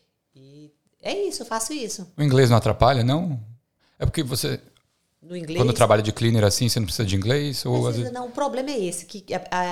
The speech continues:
Speaker 1: é, quem tá, quem trabalha de cleaner, né, que vem pra cá sabe que atrasa o inglês, né?
Speaker 2: Ah.
Speaker 1: Dificilmente uma pessoa que trabalha de cleaner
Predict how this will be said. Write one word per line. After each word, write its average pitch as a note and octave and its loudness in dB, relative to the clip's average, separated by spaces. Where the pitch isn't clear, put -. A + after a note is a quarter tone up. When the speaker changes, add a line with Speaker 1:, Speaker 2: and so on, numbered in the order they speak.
Speaker 1:
é, D#3+ -4
quem A3+ -6
tá, A3 -2
quem G#3+ -4
trabalha E3+ -2
de C#3+ -8
cleaner, G#3+ -8
né, F#3 -6
que F#3 -8
vem F3+ -4
pra F#3+ -2
cá G#3+ -4
sabe G#3+ -4
que - -6
atrasa F#3 -2
o A3+ -6
inglês, C3 -6
né? C#3+ -6
Speaker 2:
Ah. - -6
Speaker 1:
Dificilmente F#3 -6
uma G#3 -6
pessoa - -8
que - -20
trabalha D#3 -4
de D3+ -8
cleaner F3+ -8